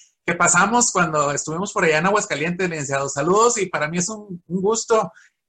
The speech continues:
pues, ser parte de la, de la serie de entrevistas.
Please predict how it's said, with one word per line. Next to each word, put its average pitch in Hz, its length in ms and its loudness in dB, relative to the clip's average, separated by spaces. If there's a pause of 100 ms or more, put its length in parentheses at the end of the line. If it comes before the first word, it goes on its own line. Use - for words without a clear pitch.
(200)
pues, 165 180 2
ser 170 200 2
parte 214 320 4
de 214 180 4
la, 139 400 2
de 143 160 -4
la 143 100 0
serie 175 260 2
de 220 40 2
entrevistas. 196 840 0